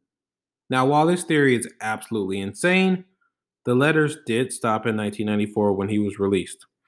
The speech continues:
He c-, technically could have hired someone to keep sending the letters while he was in jail.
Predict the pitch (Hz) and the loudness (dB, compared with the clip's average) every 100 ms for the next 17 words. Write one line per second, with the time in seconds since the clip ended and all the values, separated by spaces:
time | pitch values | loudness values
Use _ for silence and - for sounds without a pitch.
0 | _ - - _ _ - 110 107 - - | _ -20 -20 _ _ -6 -6 -4 -8 -4
1 | 143 139 156 156 135 - 135 170 156 127 | -4 -2 -2 0 -2 2 4 4 4 4
2 | 123 120 123 120 113 104 - 151 - 135 | 2 2 2 4 2 0 -4 -4 -2 2
3 | 139 135 123 117 113 110 107 104 107 113 | 4 4 4 4 2 0 0 0 0 2
4 | 113 110 101 98 - 82 - | 0 0 -2 -6 -8 -18 -20